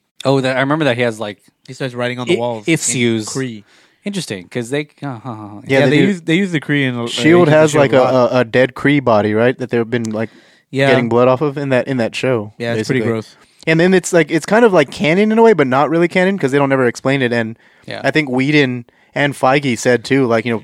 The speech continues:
Speaker 3: Coulson is dead in the movies.
Speaker 1: Yeah, 'cause that's one of the biggest things is he was very close to Iron Man. He was very close to a lot of characters
Speaker 3: Right.
Speaker 2: Yeah.
Speaker 1: in the Marvel Cinematic Universe. And if you come back from the dead,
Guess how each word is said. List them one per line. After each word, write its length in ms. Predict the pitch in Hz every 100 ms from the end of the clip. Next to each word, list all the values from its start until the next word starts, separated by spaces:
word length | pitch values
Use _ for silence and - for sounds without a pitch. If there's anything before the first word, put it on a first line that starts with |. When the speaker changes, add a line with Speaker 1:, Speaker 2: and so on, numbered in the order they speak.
| -
Speaker 3:
Coulson 300 | 160 165 143
is 120 | 107
dead 380 | 110 127 117 117
in 120 | 120
the 60 | 101
movies. 580 | 117 113 92 95 - -
Speaker 1:
Yeah, 180 | 196
'cause 160 | 180 185
that's 160 | 220 220
one 100 | 202
of 40 |
the 60 | 165
biggest 280 | 165 143 -
things 280 | 160 156
is 100 | 127
he 100 | -
was 160 | 165 131
very 300 | 113 151 180
close 480 | - - 135 143 -
to 280 | - 120 113
Iron 340 | 107 120 123
Man. 80 | 127
He 80 | 151
was 120 | 185
very 200 | 151 151
close 240 | - 143 -
to 120 | 120
a 20 |
lot 380 | 113 113 120 123
of 160 | 117
characters 520 | - 120 135 160 156 147
Speaker 3:
Right. 320 | 127 117 113
Speaker 2:
Yeah. 200 | 123 139
Speaker 1:
in 80 | 139
the 60 |
Marvel 260 | 135 143 135
Cinematic 520 | 156 143 139 135 127
Universe. 420 | 127 131 156 151
And 60 | 127
if 60 | 131
you 40 |
come 180 | 139 147
back 200 | 131 127
from 140 | 147
the 120 | 117 101
dead, 600 | 92 113 107 131 135